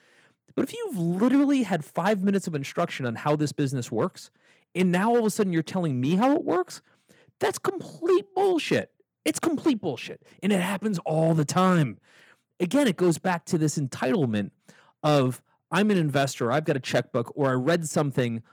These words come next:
about your industry," or, "I heard something about a competitor, and therefore I know how your business is gonna end."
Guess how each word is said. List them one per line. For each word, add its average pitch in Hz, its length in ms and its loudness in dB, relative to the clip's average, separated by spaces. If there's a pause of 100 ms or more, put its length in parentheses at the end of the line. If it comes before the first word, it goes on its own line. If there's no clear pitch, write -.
(140)
about 131 320 2
your 123 160 2
industry," 143 440 0
or, 113 80 0
"I - 20 -2
heard 143 340 -4
something 147 340 -4
about 127 200 0
a 127 60 -2
competitor, 151 600 -2 (240)
and 175 120 -2
therefore 165 400 0
I 151 160 0
know 151 160 2
how 139 140 -2
your 127 160 0
business 120 380 -4
is 110 120 -8
gonna 113 140 -6
end." 101 360 -8